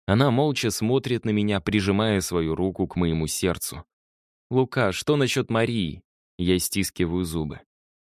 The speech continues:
«Она знает. Все знают, Роза». На её лице появляется страх. Но я смахиваю ещё одну слезу с её щеки. «Мы совсем справимся».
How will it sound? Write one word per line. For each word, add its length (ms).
«Она 320
знает. 720
Все 400
знают, 480
Роза». 380
На 120
её 200
лице 340
появляется 640
страх. 480
Но 360
я 200
смахиваю 520
ещё 320
одну 200
слезу 380
с 120
её 160
щеки. 480
«Мы 300
совсем 500
справимся». 800